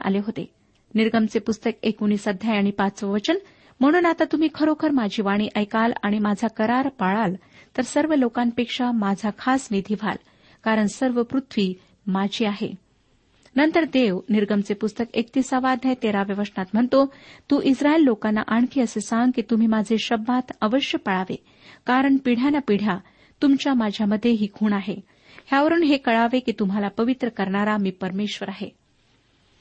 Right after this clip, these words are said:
हे इस्रायल राष्ट्राकरिता आहे. पाचवी गोष्ट,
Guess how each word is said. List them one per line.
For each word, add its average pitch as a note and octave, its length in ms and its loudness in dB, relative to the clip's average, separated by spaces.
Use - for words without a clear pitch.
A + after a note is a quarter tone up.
हे G3+ 280 2
इस्रायल F4+ 420 2
राष्ट्राकरिता G3 600 -2
आहे. F#3+ 220 -6
पाचवी D#4 420 2
गोष्ट, A#3+ 300 0